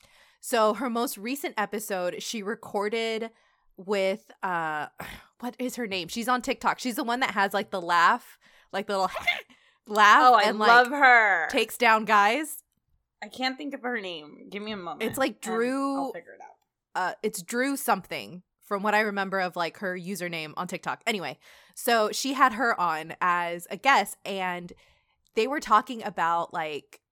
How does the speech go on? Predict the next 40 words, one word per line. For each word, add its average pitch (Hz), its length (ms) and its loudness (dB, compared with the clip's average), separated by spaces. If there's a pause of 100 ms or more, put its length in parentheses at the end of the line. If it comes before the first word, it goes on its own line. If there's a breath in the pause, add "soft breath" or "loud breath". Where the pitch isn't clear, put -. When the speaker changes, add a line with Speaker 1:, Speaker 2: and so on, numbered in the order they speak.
(280)
Speaker 1:
I 240 80 -6
forgot 311 360 -4
what 202 280 -6
the, 175 420 -6
they 226 100 -2
were 247 120 -2
doing, 240 240 -6
like, - 160 -8
second 196 260 -6
chance 165 260 -10
stories. 98 300 -10
So 208 100 -8
basically 214 420 -6
people 208 260 -8
were 202 100 -6
posting 180 400 -8
on 170 140 -10
Reddit 156 320 -6
and 165 100 -10
they 160 60 -12
were 160 80 -10
like, 156 160 -8
"Should 214 220 -6
I 202 100 -2
give 185 240 -6
my 180 80 -8
significant 175 500 -12
other 156 220 -8
a 147 80 -6
second 156 280 -10
chance?" 131 340 -14
And 170 120 -14
all 185 200 2
of 196 100 -8
them 180 140 -8
were 151 120 -8
like, 135 220 -8
"Hell 165 200 -6
no, 135 280 -10
run." 156 340 -6